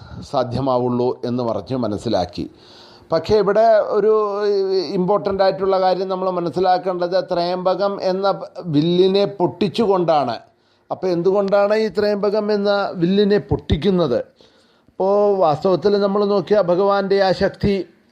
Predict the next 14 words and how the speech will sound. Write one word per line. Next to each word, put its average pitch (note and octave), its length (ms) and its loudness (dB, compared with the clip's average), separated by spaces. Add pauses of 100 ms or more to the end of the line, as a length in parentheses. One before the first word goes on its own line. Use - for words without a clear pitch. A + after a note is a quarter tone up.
(100)
ശ്രീരാമസ്വാമിയുടെ F3 920 0
ശക്തി E3+ 380 0
കാരണം E3+ 480 2
ആ E3+ 160 2
ത്രയംബകം E3 580 -4
വില്ല് D#3+ 220 -2
പൊട്ടിപ്പോയി. D#3 720 2 (580)
അത് F#3 160 0
ഒരു A3+ 300 4
കഥയുടെ A3 500 2
രൂപത്തിൽ A3 480 0
നമ്മൾ G#3 260 2
എടുക്കുന്ന G3 640 2
സമയത്ത് F#3+ 580 2